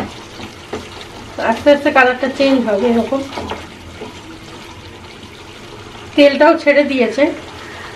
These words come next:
আর একটু কষাবো, আর একটু, যত কষানো যায় মাটন তত। খুব কষ্ট হয় গো, খেতে পারি না তো।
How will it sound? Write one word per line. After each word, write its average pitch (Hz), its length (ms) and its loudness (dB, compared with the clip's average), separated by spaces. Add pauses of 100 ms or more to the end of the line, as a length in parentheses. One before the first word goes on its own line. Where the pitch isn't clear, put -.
(960)
আর 311 80 8
একটু 349 240 4
কষাবো, 226 400 2
আর 233 140 -6
একটু, 240 260 -4
যত 220 340 6
কষানো 302 440 4
যায় 320 200 8
মাটন 262 420 0
তত। - 220 2 (2750)
খুব 285 200 6
কষ্ট - 300 0
হয় 262 180 8
গো, 277 140 6
খেতে 240 280 2
পারি 233 220 6
না 285 140 6
তো। 294 160 4